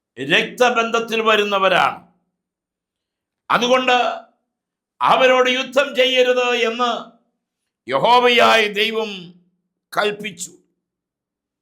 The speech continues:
ആവർത്തന പുസ്തകം ഇരുപത്തിമൂന്നിന്റെ നാലാം വാക്യം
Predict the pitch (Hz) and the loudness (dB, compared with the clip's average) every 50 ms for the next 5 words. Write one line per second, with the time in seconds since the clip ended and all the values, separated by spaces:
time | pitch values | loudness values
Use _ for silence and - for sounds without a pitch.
0 | _ _ _ _ _ _ _ _ _ _ _ _ _ _ _ _ _ _ _ _ | _ _ _ _ _ _ _ _ _ _ _ _ _ _ _ _ _ _ _ _
1 | _ _ _ _ _ _ _ _ _ _ - - 196 226 240 233 233 254 247 247 | _ _ _ _ _ _ _ _ _ _ 2 4 4 4 4 2 2 2 2 2
2 | 240 247 254 240 - - 254 247 247 254 254 - - - _ _ _ _ _ _ | 2 2 0 0 0 0 2 2 2 0 -2 -4 -12 -18 _ _ _ _ _ _
3 | _ _ _ _ _ _ _ _ _ _ _ _ _ _ _ _ _ _ _ _ | _ _ _ _ _ _ _ _ _ _ _ _ _ _ _ _ _ _ _ _
4 | _ _ _ _ _ _ _ _ _ _ - 196 247 269 269 277 277 277 277 285 | _ _ _ _ _ _ _ _ _ _ 0 2 4 4 4 4 2 2 0 -2
5 | 269 285 294 294 294 285 269 233 190 147 123 113 98 - - _ _ _ _ _ | 0 0 0 0 0 0 0 0 0 0 -2 -4 -6 -10 -18 _ _ _ _ _
6 | _ _ _ _ _ _ _ _ _ _ _ _ _ _ _ _ _ _ _ _ | _ _ _ _ _ _ _ _ _ _ _ _ _ _ _ _ _ _ _ _
7 | _ _ - 147 170 185 190 214 240 254 254 247 240 240 233 220 220 214 214 - | _ _ -10 -4 0 2 4 6 6 6 6 6 6 4 4 4 4 4 4 2
8 | - - 180 165 | -4 -12 -16 -16